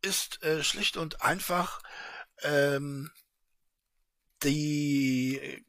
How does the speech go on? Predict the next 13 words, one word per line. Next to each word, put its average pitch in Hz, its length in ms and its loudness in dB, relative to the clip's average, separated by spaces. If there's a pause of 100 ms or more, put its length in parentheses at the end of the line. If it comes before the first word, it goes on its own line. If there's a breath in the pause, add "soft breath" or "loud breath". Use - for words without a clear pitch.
(500)
ja, 165 460 8
soll 156 220 2
man's 160 240 0
Klassifika-, 147 680 0 (440)
Klassifikator 151 840 2
nennen, 143 360 -2 (100)
ähm, 127 420 -2 (260)
wie 180 140 0
dem 175 180 6
auch 131 140 6
sei, 139 240 6
jedenfalls 139 760 -2 (180)
Ta 139 360 6